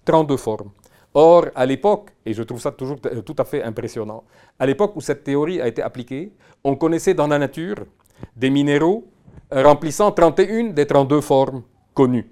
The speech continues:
Donc on s'est dit, si la nature est bien faite, il doit exister des minéraux de la trente-deuxième forme. Ce minéral a été découvert dans une vallée perdue de Californie, euh, euh, qui s'appelle la vallée de San Benito,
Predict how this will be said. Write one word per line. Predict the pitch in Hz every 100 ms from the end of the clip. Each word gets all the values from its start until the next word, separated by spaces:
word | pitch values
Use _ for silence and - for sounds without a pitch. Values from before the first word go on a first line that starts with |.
| _
Donc | - 98
on | 113
s'est | 139
dit, | 160
si | -
la | 127
nature | 127 117 147
est | 120
bien | 123 123
faite, | - 185 185 -
il | 131 117
doit | 139 165 -
exister | 135 117 135 - - 175 180
des | 127
minéraux | 127 127 135 160
de | 139
la | 127
trente-deuxième | - 131 135 143
forme. | 139 131 120 117 _ _ _ _
Ce | - -
minéral | 135 151 151 165
a | 143
été | 151
découvert | 135 131 117 123 143
dans | 120 131
une | 127 170
vallée | 139 151 151
perdue | 147 131 143
de | 120
Californie, | 123 113 120 117 117 107 101
euh, | 98 98 -
euh, | 107 98 98 95 95 92
qui | 113
s'appelle | 123 127
la | 117
vallée | 120 127
de | 117
San | 120 113
Benito, | 113 110 110 117